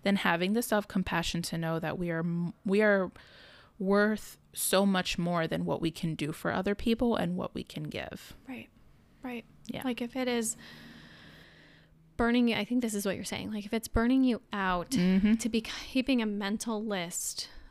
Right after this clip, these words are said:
Speaker 2: of the ways that every single person in your life
Speaker 1: Mm-hmm.
Speaker 2: prefers to be loved or cared for, again, not that we don't listen to those things,
Speaker 1: Right.
Speaker 2: but if we're trying to, like, okay, Aida likes words of affirmation,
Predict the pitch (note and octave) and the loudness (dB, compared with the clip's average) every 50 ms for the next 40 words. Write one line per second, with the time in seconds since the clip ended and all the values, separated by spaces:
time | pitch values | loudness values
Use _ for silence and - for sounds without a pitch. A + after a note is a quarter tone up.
0 | - _ _ - A3 G3 G3+ G3+ G3 F#3+ F#3+ G3+ F#3+ F#3 F3+ F3+ F3 F3+ - - | -20 _ _ -2 -2 -2 0 -2 -2 -2 -2 0 0 0 0 -2 -4 -8 -8 -6
1 | F#3 F3 - - _ _ - G#3+ A#3 A#3 B3 C4+ C4+ C4 - B3+ A#3+ A3+ A3+ G#3+ | -4 -4 -6 -8 _ _ -4 -2 -2 -2 0 0 -2 0 0 0 0 0 -2 -4
2 | - - G3 F#3+ - - G#3+ F#3 F3 F3 F3 F3+ F#3 G#3 F3 E3+ A2+ - - G3 | -4 -6 -8 -6 -6 -8 -10 -8 -8 -8 -8 -8 -8 -6 -4 -4 -4 -4 -4 -6
3 | - - F#3+ F3+ F3+ E3+ F3 F#3+ G#3+ F#3 F#3 F#3+ A3+ A3+ - F#3 - F3+ F3 F3 | -6 -4 -2 0 0 0 2 2 2 2 2 0 0 -2 -4 -8 -8 -8 -8 -6
4 | F3 F3+ E3+ E3+ F3 - - - - - F#3+ F3 - - - - - - - - | -6 -4 -2 -2 -2 -4 -6 -10 -8 -8 -8 -8 -8 -8 -6 -6 -6 -8 -10 -10
5 | - C#2 - - - - - B3 - - - - - - _ _ _ _ _ _ | -10 -8 -6 -4 -4 -4 -6 -8 -12 -16 -20 -20 -20 -20 _ _ _ _ _ _
6 | _ _ - - D4 A3+ F#3 F#3 - - - - _ _ _ _ _ _ _ _ | _ _ -6 -2 0 0 0 0 0 -2 -6 -8 _ _ _ _ _ _ _ _
7 | _ _ - A3+ A#3 A#3 A#3+ B3+ - B3+ - A3+ A3 F#3+ G3+ G#3+ A#3+ - - G3 | _ _ 0 2 2 4 2 2 0 -2 -4 -4 -2 0 0 0 0 0 -2 -6
8 | - F#3+ F3 - - - - F#3+ - - - - G4 - - - - - A#3 - | -8 -8 -10 -10 -10 -10 -10 -10 -10 -6 2 6 6 6 6 4 0 0 2 2
9 | C#4+ A#3+ A#3 - B3+ C4 - - - - C4 C4+ B3+ C4 B3+ A#3 A3 G3+ G3+ - | 2 2 4 4 2 2 2 0 -2 -2 -2 0 0 0 0 2 2 2 2 0
10 | - - - - - - - G3 - - - - - - - F3 E3+ F3+ G3+ A3+ | -4 -12 -16 -16 -16 -14 -14 -14 -14 -14 -16 -20 -18 -14 -10 -10 -8 -6 -4 -4
11 | B3 C4 - - C4+ C4+ C4+ C#4 C#4+ C4+ C4+ C#4 C#4+ B3 A3 G#3+ G#3 - - G#3 | -4 -4 -4 -4 -6 -6 -6 -6 -6 -6 -4 -2 -2 0 0 -2 -2 -4 -4 -4
12 | G#3 G3+ G3+ G3+ | -4 -4 -4 -6